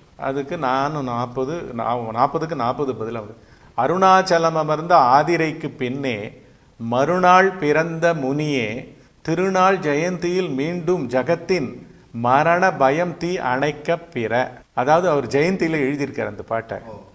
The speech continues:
Speaker 1: அஹ், அருணா-, அதாவது ஆதிரைக்கு பின்னேன்னா திருவாதிரை நட்சத்திரத்துல பிறந்தார். அதுக்கு அடுத்த நாள் பிறந்தார் போல் இருக்கு அவரு. So, இதெல்லாம் இப்போ ம-, ரமணரை புகழ்ந்து பாடி, மரண பயத்தை போக்குறதுக்கு "திருப்பி நீ பிற" அப்படின்னு சொல்லி முடிச்சார். இது வந்து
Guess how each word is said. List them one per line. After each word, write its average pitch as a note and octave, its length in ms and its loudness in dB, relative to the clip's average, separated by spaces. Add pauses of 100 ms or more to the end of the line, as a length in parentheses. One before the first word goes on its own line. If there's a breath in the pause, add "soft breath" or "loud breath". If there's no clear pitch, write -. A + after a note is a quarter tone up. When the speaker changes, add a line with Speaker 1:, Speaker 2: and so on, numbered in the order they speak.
(320 soft breath)
Speaker 1:
அஹ், A#2 180 -4
அருணா-, D3 380 -2
அதாவது D#3+ 460 4
ஆதிரைக்கு D#3+ 240 -2
பின்னேன்னா D3+ 320 -4
திருவாதிரை D#3+ 520 2
நட்சத்திரத்துல B2+ 480 -4
பிறந்தார். A#2+ 400 -4 (200)
அதுக்கு A#2+ 260 -4
அடுத்த D#3 280 -2
நாள் D3 160 2
பிறந்தார் A#2+ 400 -2
போல் A2 120 -10
இருக்கு G2 200 -14
அவரு. G2+ 200 -12 (400 soft breath)
So, D3 320 0
இதெல்லாம் C#3+ 360 0
இப்போ C#3+ 320 -6 (240)
ம-, A#2+ 120 -2
ரமணரை D3 580 2
புகழ்ந்து D3+ 420 0
பாடி, A#2 560 -4 (520 loud breath)
மரண D#3 520 6
பயத்தை D#3+ 420 2
போக்குறதுக்கு E3 580 0
"திருப்பி F3 340 -2
நீ C#3 120 -2
பிற" C3+ 520 2
அப்படின்னு B2 260 -6
சொல்லி C3 200 -6
முடிச்சார். - 1400 -4
இது E3+ 240 2
வந்து F3 320 4